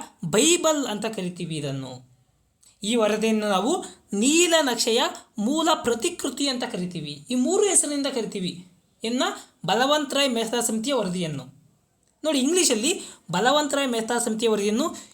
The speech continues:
ಹಿಸ್ಟಾರಿಕಲ್ ಡಾಕ್ಯುಮೆಂಟ್ ಅಂತ ಕರಿತೀವಿ. It is a Bible of Indian ಪಂಚಾಯತ್ ರಾಜ್ ಸಿಸ್ಟಮ್ ಅಂತ ಕರಿತೀವಿ. Blueprint of Indian ಪಂಚಾಯತ್ ರಾಜ್ ಸಿಸ್ಟಮ್ ಅಂತ ಕೂಡ ಕರಿತೀವಿ. ಈ ಮೂರೂ ರೀತಿ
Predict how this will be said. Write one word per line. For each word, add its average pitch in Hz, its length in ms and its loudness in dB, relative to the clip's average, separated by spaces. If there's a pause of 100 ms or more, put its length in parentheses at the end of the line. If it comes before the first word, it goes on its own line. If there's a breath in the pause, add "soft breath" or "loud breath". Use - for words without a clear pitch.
ಹಿಸ್ಟಾರಿಕಲ್ 330 920 2
ಡಾಕ್ಯುಮೆಂಟ್ 220 460 -2
ಅಂತ 220 120 -6
ಕರಿತೀವಿ. 214 580 -8 (680 soft breath)
It 247 100 -2
is 294 180 2
a 311 120 4 (360 loud breath)
Bible 311 320 4
of 320 400 0
Indian 302 380 0
ಪಂಚಾಯತ್ 254 540 0
ರಾಜ್ 254 220 0
ಸಿಸ್ಟಮ್ 226 360 0
ಅಂತ 220 120 -2
ಕರಿತೀವಿ. 208 540 -6 (1500)
Blueprint 311 640 0
of 220 300 4 (420 soft breath)
Indian 320 300 0
ಪಂಚಾಯತ್ 262 540 -2
ರಾಜ್ 269 180 0
ಸಿಸ್ಟಮ್ - 380 0
ಅಂತ 226 140 -4
ಕೂಡ 247 200 -4
ಕರಿತೀವಿ. 202 540 -8 (1080 soft breath)
ಈ 254 80 -2
ಮೂರೂ 359 840 2
ರೀತಿ 262 380 -2